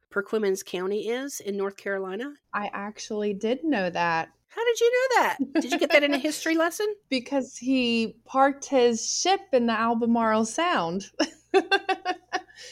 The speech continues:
Speaker 2: And I have to know some of that for some of the tourists that come through. <laughs>
Speaker 1: Well, apparently, there's also a professional baseball player who lived in Perquimans County growing up.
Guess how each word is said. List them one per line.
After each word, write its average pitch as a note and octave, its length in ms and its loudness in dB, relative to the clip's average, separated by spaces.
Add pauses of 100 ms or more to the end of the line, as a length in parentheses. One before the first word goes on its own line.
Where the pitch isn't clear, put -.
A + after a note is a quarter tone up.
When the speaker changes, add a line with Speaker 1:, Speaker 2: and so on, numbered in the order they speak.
(140)
Speaker 2:
And A3 120 0
I C#4+ 100 4
have C#4 260 0
to C4 80 0
know A#3+ 280 2
some B3 300 0
of G3+ 160 -2
that G3 220 6 (200)
for G#3+ 240 4
some B3 260 4
of A#3+ 80 4
the A#3 80 6
tourists A3+ 760 4
that - 180 0
come G3 240 -4
through. G3 580 2
<laughs> - 40 -2 (200)
Speaker 1:
Well, A#3 360 2
apparently, D4 760 0
there's G#3+ 260 -4
also G#3 800 -2 (100)
a A3 140 2
professional A#3+ 640 4
baseball A3 460 2
player F#3 420 -2
who G#3+ 140 -2
lived F#3+ 220 0
in F#3 100 -4
Perquimans G3 640 -2
County F#3 600 -6
growing F#3+ 360 4
up. F3 220 0